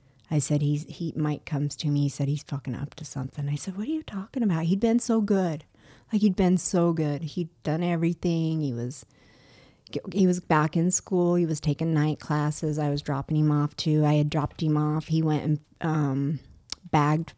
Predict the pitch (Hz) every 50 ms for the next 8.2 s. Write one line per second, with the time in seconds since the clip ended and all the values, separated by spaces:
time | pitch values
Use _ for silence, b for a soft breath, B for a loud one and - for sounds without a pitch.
0 | _ - - - - 180 160 - _ - 196 190 175 160 165 160 156 160 160 156
1 | 160 175 - - 170 160 156 160 160 - - - 151 143 147 - - 160 156 160
2 | 160 151 156 165 165 147 143 147 - 151 - - - 165 147 143 147 147 151 151
3 | - 139 - - - - 160 160 156 160 160 156 - - 151 160 170 - - 156
4 | 147 - - - 214 254 262 190 139 151 - - - - 160 147 160 147 - -
5 | - - 143 120 - - - - 214 240 233 170 147 151 156 b b b b b
6 | b b b b b b b b b b b b - - 175 180 180 165 160 165
7 | 170 151 160 123 - - - 185 196 - - - 156 156 147 135 135 143 147 147
8 | 151 151 - -